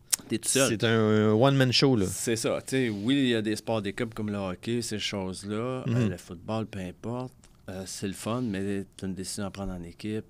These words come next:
Speaker 1: t'as quelque chose
Speaker 2: Ouais.
Speaker 1: à faire. Puis si tu peux pas aller faire le sport, si, mettons, tu veux pas venir au tennis, ben, je peux pas aller lancer la balle tout seul.
Speaker 2: Non.
Speaker 1: T'sais, faut que tu viennes. Tandis
Speaker 2: Exact.
Speaker 1: que la course à pied, c'est,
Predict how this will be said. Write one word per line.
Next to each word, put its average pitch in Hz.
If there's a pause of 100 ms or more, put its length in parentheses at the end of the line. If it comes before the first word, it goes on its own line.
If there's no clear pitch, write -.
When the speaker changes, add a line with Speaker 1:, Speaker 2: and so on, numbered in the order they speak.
(120)
Speaker 1:
t'as 92
quelque -
chose 101
Speaker 2:
Ouais. 104
Speaker 1:
à -
faire. 101
Puis -
si -
tu -
peux 104
pas 113
aller 101
faire 104
le 95
sport, 107
si, -
mettons, 98
tu -
veux 101
pas 98
venir 95
au 95
tennis, 104
ben, 87 (380)
je -
peux -
pas 101
aller 101
lancer 98
la 95
balle 92
tout -
seul. 104
Speaker 2:
Non. 101
Speaker 1:
T'sais, 87
faut -
que -
tu -
viennes. 95 (560)
Tandis -
Speaker 2:
Exact. 113
Speaker 1:
que 107
la 98
course -
à 98
pied, 127
c'est, -